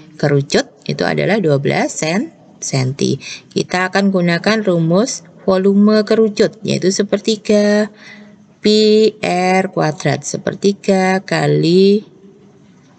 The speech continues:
luas alas kali tinggi, sepertiga pi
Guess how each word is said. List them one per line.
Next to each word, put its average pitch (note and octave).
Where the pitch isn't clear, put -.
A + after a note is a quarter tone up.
luas D#3+
alas D#3+
kali E3
tinggi, F3
sepertiga G3
pi G#3+